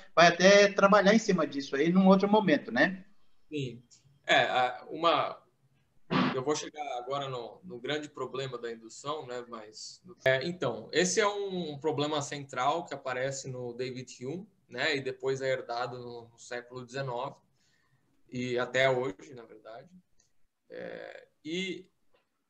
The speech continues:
Speaker 2: esse é um, um dos motivos pelos quais eu estudei a lógica do Mill, uma lógica puramente indutiva.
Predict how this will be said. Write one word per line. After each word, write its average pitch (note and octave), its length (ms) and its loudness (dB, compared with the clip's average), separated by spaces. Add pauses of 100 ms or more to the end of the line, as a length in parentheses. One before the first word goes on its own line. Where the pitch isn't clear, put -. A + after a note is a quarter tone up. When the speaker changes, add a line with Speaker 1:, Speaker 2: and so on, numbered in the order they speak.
(160)
Speaker 2:
esse G3+ 460 -4
é F#3+ 80 -2
um, F3+ 360 -4 (120)
um E3 160 -12
dos D#3+ 200 -4
motivos G#3+ 540 -4
pelos G3 240 -2
quais F#3 240 -2
eu G3 140 0
estudei F3 360 -6
a D#3+ 60 0
lógica D#3 320 -4
do D#3 120 -12
Mill, A#2 280 -14 (120)
uma B2 120 -12
lógica B2+ 320 -8
puramente B2 480 -14
indutiva. A#2+ 420 -20